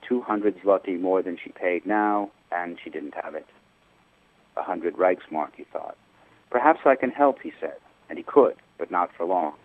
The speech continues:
Two months, maybe three. Beyond that, there really weren't any corners he could cut.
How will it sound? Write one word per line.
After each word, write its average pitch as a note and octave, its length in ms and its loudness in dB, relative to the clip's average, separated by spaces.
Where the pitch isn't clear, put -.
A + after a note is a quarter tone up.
Two - 140 -2
months, G2 320 2
maybe E2+ 200 -6
three. F#2 500 0
Beyond G2 340 0
that, F#2+ 300 4
there E2+ 100 -2
really G#2 280 2
weren't G2 360 2
any F#2+ 180 -2
corners F2+ 500 -4
he F2 100 -12
could - 200 -14
cut. - 240 -2